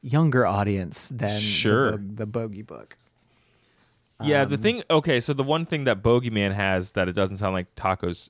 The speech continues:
Speaker 2: like, even you just showing me that, is, like, there's not extraneous background information, right?
Speaker 1: No,
Speaker 2: There's
Speaker 1: it is telling you everything you need to know.
Speaker 2: But I'm, I'm just even saying, like, visually, it is very upfront about what you are looking at at any given moment.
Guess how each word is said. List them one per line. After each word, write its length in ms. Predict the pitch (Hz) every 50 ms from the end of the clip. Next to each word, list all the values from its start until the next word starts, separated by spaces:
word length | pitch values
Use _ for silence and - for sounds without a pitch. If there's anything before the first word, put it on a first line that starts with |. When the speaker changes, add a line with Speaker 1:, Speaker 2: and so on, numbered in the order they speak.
| -
Speaker 2:
like, 200 | - 95 95 98
even 220 | 113 113 117 120 113
you 80 | 110
just 180 | 98 101 95 -
showing 300 | - 104 90 90 92 90
me 100 | 87 85
that, 360 | 78 82 78 78 71 - - _ _ _ _ _ _ _
is, 240 | - 98 101 87 90
like, 380 | 92 90 90 85 - - - - _ _ _ _ _ _ _ _
there's 280 | - 107 110 113 104 113
not 400 | 127 127 127 135 131 131 - - _ _ _ _ _
extraneous 1040 | - 104 - - - - - - - - 107 107 104 107 107 107 107 104 98 90 - -
background 680 | 90 82 95 85 85 80 - - 78 76 73 76 87
information, 760 | 82 78 82 - - 80 82 78 80 - - - - 80 - 87
right? 360 | 90 87 82 82 85 82 - - - - - - - _ -
Speaker 1:
No, 400 | 196 233 262 196 139 117 113 120
Speaker 2:
There's 120 | 135 156 151
Speaker 1:
it 40 | 151
is 100 | 147 -
telling 300 | - 220 214 202 196 180
you 80 | 165 156
everything 400 | 147 139 143 143 135 131 123 117
you 100 | 107 101
need 140 | 101 98 -
to 120 | - -
know. 240 | - - - - - _ _ _ -
Speaker 2:
But 160 | 123 151 160 135
I'm, 240 | 160 175 175 175
I'm 200 | - 131 151 160
just 160 | 160 151 - -
even 220 | 147 139 135 120
saying, 180 | - 135 123 120
like, 160 | 113 101 110
visually, 880 | 95 90 98 127 131 127 113 110 104 101 95 95 92 90 87 85 - - _ _ _ _ _ _ _
it 140 | - 101 95
is 260 | 101 98 95 95 104
very 400 | 98 92 101 104 104 107 110 110
upfront 540 | - 98 92 - - - - 107 101 95 - -
about 240 | - 90 98 92 82 85
what 180 | 95 92 78 90
you 140 | 98 98
are 120 | 95 87 85
looking 420 | 87 90 92 90 - 135 123 123 120
at 220 | 127 131 135 - -
at 120 | 127 131
any 200 | 135 135 139 139
given 320 | 127 135 143 135 143 139 143
moment. 540 | 143 143 147 156 160 160 165 - - -